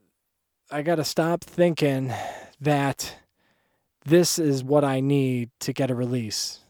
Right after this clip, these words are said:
I gotta stop thinking that these, uh, escapes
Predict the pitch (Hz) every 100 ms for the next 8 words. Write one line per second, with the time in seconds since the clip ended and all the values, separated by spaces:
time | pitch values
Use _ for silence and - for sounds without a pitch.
0 | _ _ _ _ _ _ _ _ _ 131
1 | 160 151 160 151 170 151 147 139 127 147
2 | 139 127 - _ _ _ _ _ _ _
3 | 139 135 127 123 123 127 156 - - 180
4 | 165 143 - -